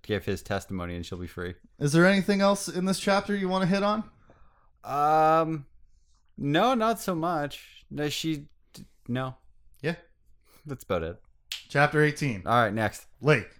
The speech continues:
Speaker 2: Dathomir. Luke wins magic martial arts. Also, weird speeders are near the spaceport, which means Night Sisters are bringing backup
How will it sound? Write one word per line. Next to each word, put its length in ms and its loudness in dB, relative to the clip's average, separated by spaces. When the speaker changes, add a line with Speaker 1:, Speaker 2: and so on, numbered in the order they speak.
Speaker 2:
Dathomir. 500 0
Luke 260 4
wins 300 2
magic 340 2
martial 340 2
arts. 440 2
Also, 340 4
weird 400 2
speeders 480 0
are 140 2
near 200 2
the 100 -2
spaceport, 600 -2
which 180 -10
means 320 -14
Night 240 -2
Sisters 400 -4
are 160 -4
bringing 400 0
backup 640 0